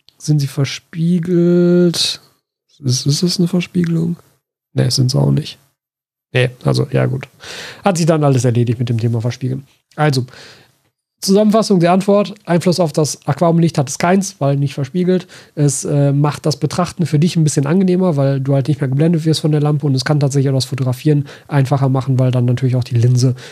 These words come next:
deiner Kamera nicht mehr geblendet wird von der Kamera und dadurch, ähm, von der Lampe und dadurch der Kontrast im Bild steigt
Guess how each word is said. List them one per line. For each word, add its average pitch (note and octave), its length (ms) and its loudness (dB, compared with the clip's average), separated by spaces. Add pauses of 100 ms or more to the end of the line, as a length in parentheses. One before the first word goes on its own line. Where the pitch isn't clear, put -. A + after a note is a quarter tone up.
(140)
deiner A#2 220 -2
Kamera B2+ 340 0
nicht A2+ 180 -2
mehr A2+ 100 -4
geblendet A2+ 400 -2
wird B2+ 160 -6
von A#2 180 -8
der A2+ 80 -6
Kamera A#2+ 340 0
und C3+ 200 0
dadurch, C3 580 2
ähm, A#2+ 240 0 (160)
von A#2 160 -4
der G#2+ 100 -6
Lampe A2+ 280 -4 (360)
und C#3+ 160 2
dadurch C#3 240 2
der C#3 220 0
Kontrast - 400 -4
im G3 80 2
Bild F#3+ 160 0
steigt - 580 -2